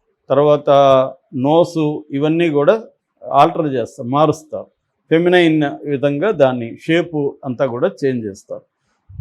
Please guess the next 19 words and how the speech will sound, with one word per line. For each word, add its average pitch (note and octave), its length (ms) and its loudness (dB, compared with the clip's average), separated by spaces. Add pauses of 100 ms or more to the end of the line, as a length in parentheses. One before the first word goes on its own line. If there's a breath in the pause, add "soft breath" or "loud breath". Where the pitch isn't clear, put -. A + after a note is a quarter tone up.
(140)
ఆ, C#3+ 140 2
దీని G3+ 360 0
కాకుండా G3+ 440 2
హార్మోనల్ G3+ 680 6
థెరపీ D3 280 0
ఉంటది. A2 440 -8
బాడీలో D#3+ 880 2
మేల్ C#3+ 360 0
హార్మోన్స్‌ని C#3 880 -2 (200)
తగ్గించేసి C3 600 -6
ఫిమేల్ D3+ 420 -2
హార్మోన్స్ C3 520 -2
ఉత్పత్తి B2 400 -4 (100)
పెంచే B2+ 300 -6
విధంగా B2 400 -6 (500)
చేస్తారు. G#2+ 420 -4 (120)
అట్లాగే E3+ 280 -2
వాయిస్ E3 440 6
థెరపీ, B2+ 360 -2